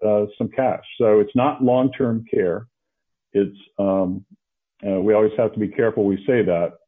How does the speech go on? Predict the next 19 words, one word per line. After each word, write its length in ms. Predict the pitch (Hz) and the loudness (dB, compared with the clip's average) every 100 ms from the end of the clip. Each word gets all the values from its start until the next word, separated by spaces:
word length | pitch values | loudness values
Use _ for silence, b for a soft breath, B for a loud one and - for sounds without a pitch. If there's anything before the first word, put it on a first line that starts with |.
| - | -8
and, 140 | 95 | -6
and 220 | 87 101 | -4 -2
it's 180 | 104 - | -2 0
subject 380 | 127 120 113 - | 0 2 0 0
to 40 | |
those 280 | 107 101 98 - | 0 0 0 -2
limits 340 | 110 107 90 - | -2 -2 -2 -4
I 100 | 90 | -6
talked 320 | 82 95 90 | -4 -6 -6
about, 220 | - 85 - | -8 -8 -8
the 80 | 80 | -8
hundred 280 | 104 101 90 | -4 -4 -4
twenty-five 400 | - 98 90 92 87 | -6 -6 -6 -8 -8
thousand, 340 | 90 85 85 90 | -6 -6 -6 -10
that's 200 | 90 - | -10 -12
an 100 | 85 | -12
I 140 | 85 | -10
R 140 | 80 | -8
S 80 | 80 | -8